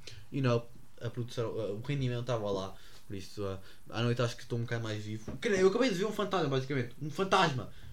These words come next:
Mas não, era uma coisa do autocarro. Por isso estão a ver aquelas, as prémios do autocarro. Tem aqueles anúncios. Bem, aquele era totalmente branco. E tipo, acho que tem tipo um metro e sessenta e cinco, acho eu. E aquilo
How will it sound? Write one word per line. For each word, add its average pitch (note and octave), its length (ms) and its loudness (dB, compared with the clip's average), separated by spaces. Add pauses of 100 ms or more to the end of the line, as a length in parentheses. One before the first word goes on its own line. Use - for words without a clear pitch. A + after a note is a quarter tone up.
(160)
Mas C#3 120 0
não, B2 160 0
era A2+ 120 -2
uma A2 140 -4
coisa G#2+ 180 -4
do G#2 60 -4
autocarro. G2 360 -8
Por - 140 -4
isso B2 60 -4
estão G#3 140 0
a F3+ 40 4
ver F3 160 6
aquelas, D3 640 2 (2250)
as A2 120 -2
prémios C3+ 180 2
do C3+ 60 4
autocarro. C3+ 360 2 (440)
Tem A#2+ 100 0
aqueles C3 160 -4
anúncios. E3+ 340 0 (140)
Bem, D3 160 2
aquele G3+ 160 4
era G3 80 2
totalmente D#3+ 300 0
branco. A#2+ 440 0 (480)
E C#3 60 0
tipo, C#3+ 320 -4 (440)
acho C3+ 160 -2
que - 120 -2
tem D3+ 100 0
tipo C3+ 180 -6
um C3+ 40 0
metro C3+ 180 2
e - 20 -6
sessenta B2 160 -4
e A#2+ 40 -2
cinco, A#2 220 -2
acho A#2 180 -4
eu. A#2 160 -2 (500)
E D3+ 140 -2
aquilo F3+ 320 -2